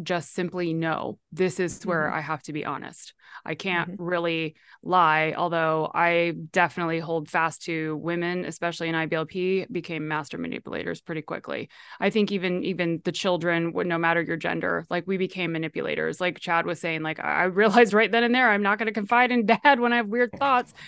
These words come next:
Speaker 1: You know, like, I, this whole, like, promising my heart to my father, and if there was a kid in church, like, I remember one of the very first kids, I was like, "Ooh, is this," I, like, I didn't know it was a crush, but I'm like, "Oh, I really like him."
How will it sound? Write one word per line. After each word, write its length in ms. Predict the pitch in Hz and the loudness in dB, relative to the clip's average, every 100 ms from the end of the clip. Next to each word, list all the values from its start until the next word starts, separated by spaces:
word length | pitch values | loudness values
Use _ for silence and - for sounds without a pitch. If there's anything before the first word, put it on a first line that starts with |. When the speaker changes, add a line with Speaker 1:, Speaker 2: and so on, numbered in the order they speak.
| - - - | -18 -12 -4
Speaker 1:
You 80 | 240 | 2
know, 60 | |
like, 160 | 233 214 | 2 4
I, 240 | 226 240 220 - - | 4 4 0 -6 2
this 160 | 233 240 | 2 6
whole, 200 | 240 240 | 6 6
like, 180 | 220 | 4
promising 420 | - 220 233 247 233 | 2 0 0 2 2
my 140 | 202 | 2
heart 220 | 214 226 | 2 0
to 80 | 214 | 0
my 100 | 196 | -2
father, 360 | 196 214 214 214 | 4 6 6 4
and 80 | |
if 100 | 202 | 4
there 120 | 214 214 | 2 2
was 160 | 202 | 2
a 140 | 185 185 | 0 0
kid 200 | 233 220 | 2 2
in 140 | 208 | 2
church, 240 | 220 214 | 2 2
like, 80 | 214 | 2
I 40 | 220 | 2
remember 240 | 233 226 | 2 2
one 100 | 214 | 2
of 60 | 202 | 0
the 60 | 180 | 0
very 320 | 170 190 196 | 4 4 4
first 260 | 202 190 | 2 -2
kids, 220 | - 185 180 | 0 0 2
I 80 | |
was 80 | 175 | 4
like, 180 | 175 - | 2 0
"Ooh, 280 | 180 185 170 - - - _ | 0 0 -2 -6 -20 -20 _
is 180 | 196 165 | 0 2
this," 180 | 185 - | 0 2
I, 140 | - | 6
like, 100 | 226 | 8
I 40 | 226 | 8
didn't 140 | 240 | 8
know 100 | 190 | 6
it 20 | 185 | 4
was 120 | 175 | 0
a 40 | |
crush, 320 | - 226 208 | 2 4 4
but 80 | - | 4
I'm 60 | 190 | -2
like, 180 | - 285 | 0 0
"Oh, 60 | |
I 40 | 277 | 2
really 240 | 262 247 | 2 0
like 220 | 208 262 | 0 0
him." 240 | 214 196 | 2 2